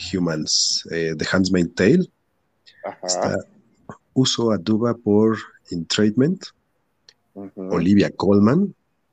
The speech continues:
Speaker 1: también por The Crown.
Speaker 2: The Crown, sí.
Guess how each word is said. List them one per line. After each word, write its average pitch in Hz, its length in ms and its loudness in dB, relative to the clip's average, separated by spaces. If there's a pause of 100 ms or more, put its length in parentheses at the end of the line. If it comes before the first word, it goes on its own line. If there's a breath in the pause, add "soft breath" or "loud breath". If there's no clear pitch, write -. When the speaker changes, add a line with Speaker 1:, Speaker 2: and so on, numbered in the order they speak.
Speaker 1:
también 76 360 -6
por 73 200 -12
The 73 100 -14
Crown. 127 460 -4 (540)
Speaker 2:
The - 80 -14 (100)
Crown, 87 380 -14
sí. 80 140 -18